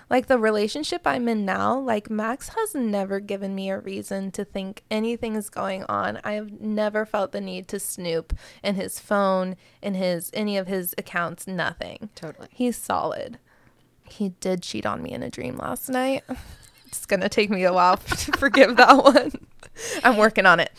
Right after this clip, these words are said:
Speaker 2: It's a dream.
Speaker 1: It's real
Speaker 2: I know.
Speaker 1: in
Speaker 2: He
Speaker 1: my
Speaker 2: once
Speaker 1: head.
Speaker 2: got mad at me from, for not, what, ditching you at a concert in a dream?
Speaker 1: No, you went to a Lizzo concert at Disneyland and didn't tell me until you were there. You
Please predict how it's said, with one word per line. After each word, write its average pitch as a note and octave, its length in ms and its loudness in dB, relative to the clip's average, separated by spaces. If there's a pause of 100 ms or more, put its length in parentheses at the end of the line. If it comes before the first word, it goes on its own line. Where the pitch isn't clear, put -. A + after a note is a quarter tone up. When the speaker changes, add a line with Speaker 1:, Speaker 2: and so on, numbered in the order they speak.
Speaker 2:
It's D#4 260 6
a B3+ 80 6
dream. F3 760 4 (1000)
Speaker 1:
It's - 320 -10
real F#3+ 500 -4
Speaker 2:
I E3 60 -14
know. - 120 -14
Speaker 1:
in G#3 120 0
Speaker 2:
He F#3+ 40 -2
Speaker 1:
my G3 60 -2
Speaker 2:
once F#3+ 140 -2
Speaker 1:
head. F#3 60 0
Speaker 2:
got A3+ 140 2
mad E3 220 -2
at F#2 80 -8
me D#3+ 260 -8
from, C#3+ 560 -10
for D#3+ 140 -10
not, C#3+ 260 -8 (300)
what, D#3 200 -8
ditching D#3 280 -8
you D#3+ 120 -8
at D3+ 60 -10
a C#3+ 60 -12
concert D3 400 -12
in F#3+ 160 -10
a - 20 -10
dream? F#3 180 0
Speaker 1:
No, E4+ 200 10
you A#3+ 240 2
went D4+ 260 4
to D#4 160 -2
a D4+ 80 8
Lizzo C4+ 500 6
concert A3+ 520 4
at A3+ 260 8
Disneyland B3 520 2
and A3 180 0
didn't A#3 240 0
tell A3 200 2
me G#3 220 -2
until G#3 380 0
you G3+ 120 -2
were F#3+ 120 2
there. G3+ 180 6
You G3 260 0